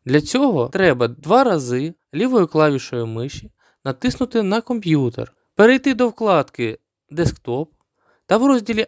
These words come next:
I P Configuration прописати I P адресу, наприклад, сто дев'яносто два,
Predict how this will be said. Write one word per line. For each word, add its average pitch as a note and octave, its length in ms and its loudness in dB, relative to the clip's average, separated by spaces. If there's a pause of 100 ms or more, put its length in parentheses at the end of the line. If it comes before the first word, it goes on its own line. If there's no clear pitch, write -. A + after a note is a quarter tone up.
I A#3 140 0 (100)
P F3 120 0
Configuration A3 880 -2 (420)
прописати G3+ 680 -2
I E3 240 -2
P G#3 60 2
адресу, D3+ 680 0
наприклад, C4 580 -2
сто G3 200 0
дев'яносто D#3+ 480 2
два, D#3 360 -2